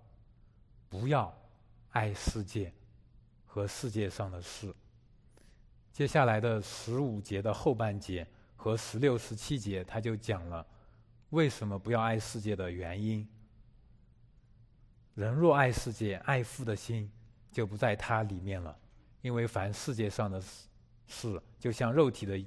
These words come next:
情欲、眼目的情欲，并今生的骄傲，都不是从父来的，乃是从世界来的。这世界和其上的情欲都要过去，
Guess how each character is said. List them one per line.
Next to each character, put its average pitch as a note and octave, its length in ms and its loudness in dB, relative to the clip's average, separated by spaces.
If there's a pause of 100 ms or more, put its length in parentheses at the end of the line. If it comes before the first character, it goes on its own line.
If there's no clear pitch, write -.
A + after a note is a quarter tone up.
(220)
情 G2 260 -6
欲、 A2 220 -2 (320)
眼 G2+ 220 -2
目 C3+ 120 -2
的 A#2 100 0
情 G2 280 -4
欲， G2+ 180 -4 (280)
并 A2+ 200 0
今 C#3+ 200 -2
生 C3+ 160 -2
的 A2 100 0
骄 G#2+ 180 -2
傲， G2+ 220 -2 (1200)
都 E3 160 10
不 A#2+ 160 -6
是 G#2 380 -8
从 G2+ 220 -8
父 A#2+ 200 -6
来 E2 180 -2
的， E2 180 -8 (440)
乃 G2 140 0
是 G2 160 -4
从 G#2+ 220 -6
世 C3 260 -4
界 G2+ 200 -2
来 D#2 180 -6
的。 D#2 100 -12 (480)
这 C#3 140 2
世 C3+ 260 0
界 A2+ 160 0
和 G#2+ 160 -2
其 - 160 -8
上 A#2 200 0
的 G#2 80 0
情 G2 240 -2
欲 G2+ 120 -2
都 C#3 240 4
要 B2 200 2
过 G2 260 -4
去， F#2+ 300 -8